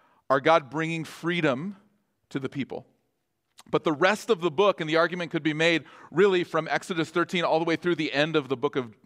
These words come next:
Joshua, the, the argument could be made that it's all about formation. Freedom leads to formation.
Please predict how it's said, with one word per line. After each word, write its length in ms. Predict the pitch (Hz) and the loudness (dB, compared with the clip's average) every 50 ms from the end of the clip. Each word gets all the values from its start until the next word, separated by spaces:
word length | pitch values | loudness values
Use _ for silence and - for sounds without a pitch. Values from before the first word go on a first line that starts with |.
| - - - 117 | -16 -14 -14 -4
Joshua, 720 | 107 135 143 160 185 - - 143 107 101 92 92 95 123 - _ _ _ _ _ _ _ - - - - - - | 2 4 4 4 4 2 -4 -6 -4 -4 -4 -4 -6 -8 -14 _ _ _ _ _ _ _ -20 -20 -20 -10 -2 2
the, 180 | 143 156 160 - | 2 2 2 2
the 140 | 143 170 175 | -2 0 4
argument 480 | 165 185 208 220 208 226 214 202 190 - | 6 6 6 6 4 2 0 0 -2 0
could 180 | - 214 190 | 0 0 0
be 140 | 151 190 185 | 0 -2 -2
made 380 | 175 175 185 196 196 190 180 165 | 2 4 4 6 6 6 6 6
that 100 | 160 156 | 4 4
it's 160 | 160 156 - - _ | 2 0 -2 -2 _
all 340 | 156 170 180 202 208 208 208 | 4 4 6 6 6 6 4
about 320 | 190 151 160 151 160 156 | 6 6 4 4 4 2
formation. 800 | - - _ - 175 156 147 147 143 147 143 - - 117 101 98 | -2 -6 _ 0 0 0 2 0 0 -2 -2 -4 -8 -10 -10 -10
Freedom 800 | 110 - - - 196 208 226 233 180 151 131 127 156 202 240 - - - - - _ - _ _ _ - | -14 -16 -8 -4 0 0 2 2 2 2 0 0 -2 -4 -8 -8 -10 -18 -20 -20 _ -20 _ _ _ -8
leads 380 | - 139 165 175 170 - - - | -4 -2 -2 -2 -2 -4 -4 -4
to 100 | - 151 | -6 -6
formation. 680 | - - 151 147 139 135 131 127 127 - - - - | -4 -4 -4 -2 -2 0 -2 -2 -4 -8 -12 -14 -16